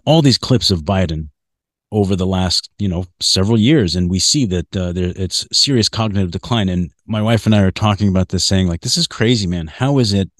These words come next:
that everyone can see this, and yet nobody, um, wants to vote differently?"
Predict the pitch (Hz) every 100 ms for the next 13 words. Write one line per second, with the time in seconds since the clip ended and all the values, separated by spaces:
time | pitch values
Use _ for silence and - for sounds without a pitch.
0 | 95 98 95 92 - _ _ 131 139 131
1 | 113 98 - 135 117 104 - 98 101 107
2 | 104 - _ _ - 120 127 117 107 95
3 | - _ _ - 101 95 95 92 80 _
4 | _ - 104 120 - 104 92 107 80 82
5 | 127 - 80 69 80